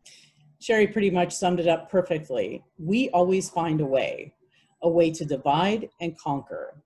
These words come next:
This project, as an example, has been on our radar for a while. We've been working on it on the back burner, but it got accelerated because of the coronavirus.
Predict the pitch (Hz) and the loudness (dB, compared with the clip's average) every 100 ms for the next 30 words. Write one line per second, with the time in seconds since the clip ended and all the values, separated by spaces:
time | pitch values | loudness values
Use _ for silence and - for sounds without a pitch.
0 | _ _ _ - _ 262 311 - 214 175 | _ _ _ -20 _ 0 0 4 2 4
1 | 190 - 151 151 151 139 156 170 156 143 | -2 -2 -4 -2 -2 0 0 0 0 0
2 | 170 170 185 156 180 226 202 180 175 165 | 0 -2 -2 0 0 0 2 2 2 0
3 | 175 262 190 156 170 - 175 147 208 220 | 2 2 2 0 -2 0 0 2 2 4
4 | 139 143 190 190 214 262 233 285 240 190 | 4 2 0 0 0 0 2 2 4 0
5 | 196 185 160 202 262 156 170 208 220 285 | 0 0 2 2 0 0 -2 0 0 0
6 | - 135 117 123 202 247 _ - _ _ | 2 0 2 -2 -2 -4 _ -20 _ _
7 | - 190 214 - 185 202 175 185 226 233 | 6 6 6 0 2 2 4 4 4 4
8 | 240 349 330 147 170 185 202 190 196 214 | 2 4 4 2 0 -2 0 0 0 0
9 | 233 240 277 359 - - - - - - | 0 0 0 0 -4 -8 -12 -14 -14 -14